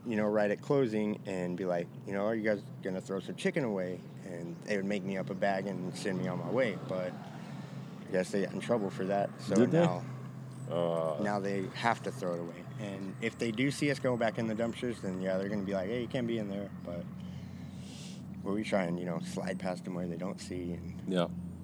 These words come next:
Speaker 2: Yeah. <sighs> Well, I hope that, uh, that they, uh, call soon for your programs and stuff.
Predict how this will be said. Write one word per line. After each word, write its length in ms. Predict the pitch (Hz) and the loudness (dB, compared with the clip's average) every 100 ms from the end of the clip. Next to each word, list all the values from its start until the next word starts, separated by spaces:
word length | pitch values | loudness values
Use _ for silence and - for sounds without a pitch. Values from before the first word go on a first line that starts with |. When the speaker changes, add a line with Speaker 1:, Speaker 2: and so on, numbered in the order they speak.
| - - - - - - | -6 -6 -6 -6 -4 -2
Speaker 2:
Yeah. 160 | 80 - - - - - 87 170 170 170 - 170 - - - - - - - - - - - - - - | 0 -2 -2 -6 -6 -6 -6 -6 -4 -6 -6 -6 -6 -10 -10 -12 -12 -12 -12 -12 -12 -12 -14 -14 -14 0
<sighs> 1400 | 165 180 165 143 113 - - - - - - - - - | 8 10 10 8 4 2 0 0 -2 -2 -4 -6 -8 0
Well, 280 | 131 131 143 - - - - - | 8 10 10 4 -14 -12 -10 4
I 100 | 120 | 8
hope 240 | 135 160 - | 12 10 12
that, 420 | 131 123 - - | 10 10 6 8
uh, 560 | 120 107 104 98 90 76 - - - - - - - - - - - - - - - - - - - - - - - - - - - - - - | 12 12 12 10 8 4 -4 -14 -16 -16 -14 -14 -14 -14 -16 -16 -16 -16 -14 -14 -14 -14 -14 -14 -14 -14 -14 -16 -16 -16 -14 -14 -14 -16 -16 -4
that 280 | 98 110 95 | 6 8 8
they, 360 | 123 120 117 113 | 8 10 10 10
uh, 360 | 104 95 82 - | 10 10 6 2
call 260 | - 117 110 | 4 6 8
soon 420 | - 101 90 82 | 6 4 6 4
for 220 | - 101 | 4 6
your 180 | 90 92 | 8 6
programs 680 | - 107 92 82 80 76 82 | 4 4 6 4 2 -2 -6
and 100 | 76 | -6
stuff. 300 | - 76 | -2 0